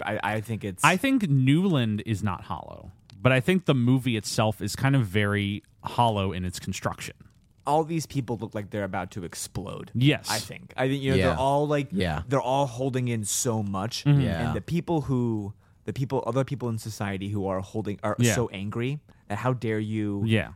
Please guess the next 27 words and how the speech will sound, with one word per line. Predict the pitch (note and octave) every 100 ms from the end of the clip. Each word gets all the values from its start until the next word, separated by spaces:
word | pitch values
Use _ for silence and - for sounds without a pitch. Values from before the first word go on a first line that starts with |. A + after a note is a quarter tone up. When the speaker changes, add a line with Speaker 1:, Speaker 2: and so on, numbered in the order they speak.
| -
Speaker 1:
feel | B2+ A#2+
the | A2+
things | A2 A#2+ A2 A2
that | A2
I, | G2+ A2 -
I | F#2+ G#2
don't | A2+ A2 G#2
let | G2+ F#2+
myself | G2+ G#2 F#2+
express. | E2 - - F#2 A2+ -
Speaker 2:
Yeah. | A2+ - -
Speaker 1:
And | G#2 G#2
there's | G#2
that | G#2+ F2+
sort | B2 G#2
of |
resentment | G2+ F#2+ F#2+ F#2+ F#2 F2+
and | F#2
anger | F2+ F#2+
Speaker 3:
Yeah. | E2+
Speaker 1:
with | D2+
Speaker 2:
But | G#3
Speaker 1:
each |
Speaker 2:
the, | D#3 D3+
Speaker 1:
other. | G#2+ -
Speaker 2:
the |
people, | C#3 G#3 - G#3+ F3